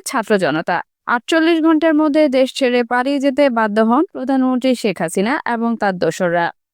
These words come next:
শেখ হাসিনা সরকারের মন্ত্রী এমপিদের বৈরী আচরণের মধ্যে বাংলাদেশের সফলতার সঙ্গে দায়িত্ব পালন করে যাওয়া মার্কিন রাষ্ট্রদূত ড্যান মজিনার সাক্ষাৎকারটি ছিল নিউ ইয়র্কের প্রতিষ্ঠিত বাংলা চ্যানেল টাইম টেলিভিশনের সঙ্গে।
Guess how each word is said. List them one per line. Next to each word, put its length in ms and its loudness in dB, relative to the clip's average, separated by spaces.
শেখ 240 -2
হাসিনা 380 2
সরকারের 600 0
মন্ত্রী 340 2
এমপিদের 440 2
বৈরী 340 2
আচরণের 540 2
মধ্যে 340 2
বাংলাদেশের 640 -2
সফলতার 600 -2
সঙ্গে 380 -2
দায়িত্ব 420 -2
পালন 360 -2
করে 260 0
যাওয়া 280 0
মার্কিন 420 -2
রাষ্ট্রদূত 540 2
ড্যান 260 2
মজিনার 460 -2
সাক্ষাৎকারটি 800 -4
ছিল 220 0
নিউ 280 4
ইয়র্কের 480 2
প্রতিষ্ঠিত 540 2
বাংলা 420 0
চ্যানেল 360 0
টাইম 240 0
টেলিভিশনের 640 -2
সঙ্গে। 400 -2